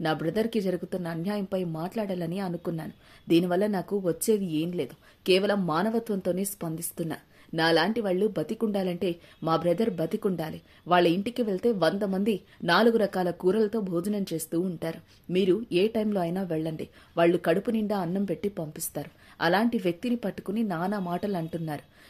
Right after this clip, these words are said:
నరేష్ గారు నిజంగా అలాంటి వ్యక్తి అయితే ఇండస్ట్రీలో ముప్పై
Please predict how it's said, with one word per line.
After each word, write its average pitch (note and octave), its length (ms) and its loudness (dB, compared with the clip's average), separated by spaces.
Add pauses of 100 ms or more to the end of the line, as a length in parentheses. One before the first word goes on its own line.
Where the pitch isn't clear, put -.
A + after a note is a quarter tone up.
నరేష్ F#3+ 400 4
గారు G3 240 0
నిజంగా F#3+ 400 0
అలాంటి E3+ 340 0
వ్యక్తి D#3+ 220 -4
అయితే F#3 220 -2 (360)
ఇండస్ట్రీలో G3+ 580 2 (120)
ముప్పై F#3+ 300 0